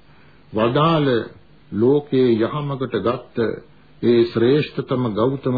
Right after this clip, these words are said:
බුදු පියාණන් වහන්සේ වෙනුවෙනුයි අද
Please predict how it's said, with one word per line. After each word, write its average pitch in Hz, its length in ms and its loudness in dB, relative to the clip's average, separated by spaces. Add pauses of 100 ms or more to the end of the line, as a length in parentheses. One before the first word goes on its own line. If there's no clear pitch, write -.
බුදු 120 260 0
පියාණන් 131 760 0
වහන්සේ 120 840 0 (260)
වෙනුවෙනුයි 131 840 2 (100)
අද 123 240 -4